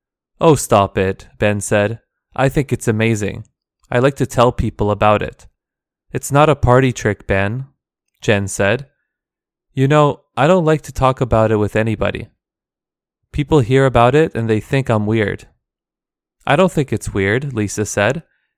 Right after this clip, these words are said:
"I think it's pretty cool, actually." "Yeah, me too," Eric said. "Me too," Sarah said shyly, smiling at Jen. "I've always wanted to be able to do that." "Have your dreams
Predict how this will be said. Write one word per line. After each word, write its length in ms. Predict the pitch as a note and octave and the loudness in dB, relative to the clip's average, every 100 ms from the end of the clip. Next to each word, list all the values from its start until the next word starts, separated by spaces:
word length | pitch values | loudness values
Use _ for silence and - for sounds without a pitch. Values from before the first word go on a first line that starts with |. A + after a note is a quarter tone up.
| _ _ | _ _
"I 120 | B2 | -4
think 180 | C#3 E3+ | -2 -2
it's 160 | D3 - | -4 -2
pretty 260 | - B2+ | -2 -2
cool, 540 | A2 - C#3+ D#3 G2 - | -2 -2 0 0 0 -4
actually." 560 | G#2+ - A2 G2+ - - _ _ _ _ _ _ _ _ _ _ | -8 -8 -8 -8 -10 -18 _ _ _ _ _ _ _ _ _ _
"Yeah, 260 | D3 E3 B2+ | 2 4 4
me 200 | C3 C#3 | 0 -4
too," 320 | - E3+ A#2+ | 0 2 2
Eric 300 | G2+ G2+ - | 2 0 -2
said. 340 | A#2+ C3+ D#3 - _ _ _ _ _ _ - | -2 -2 -2 -12 _ _ _ _ _ _ -4
"Me 160 | D#3 | -4
too," 540 | C#3 D#3+ D#3+ B2 F#2+ - _ _ _ | -2 0 2 2 -2 -8 _ _ _
Sarah 460 | - - A#2 A2 G2+ | -12 0 2 2 0
said 400 | A#2 G#2 B2 B2+ | 0 0 0 -2
shyly, 560 | A#2 G2+ G#2 B2 D#3+ - | 0 2 2 -2 -4 -12
smiling 680 | - - B2 G#2+ G#2+ G#2 G#2 | -16 -10 -2 0 2 0 -2
at 140 | G#2 G2 | -4 -4
Jen. 340 | G#2 G#2+ D#3 - _ _ _ _ _ _ | -2 -2 -4 -12 _ _ _ _ _ _
"I've 160 | - A2+ | -4 2
always 240 | D3+ D3+ | 2 2
wanted 320 | A#2+ B2+ D#3+ C#3+ | 0 0 0 -4
to 140 | A#2 | -4
be 120 | A2 | -2
able 200 | G#2 G2 | -2 -4
to 100 | - | -4
do 160 | G2+ A#2+ | -4 -2
that." 260 | G#2+ - - _ _ _ _ _ _ _ _ _ | -4 -8 -16 _ _ _ _ _ _ _ _ _
"Have 240 | - B2 B2+ | -2 0 2
your 120 | E3 | 0
dreams 480 | C3+ B2 C3 C3+ | 0 -2 -2 -4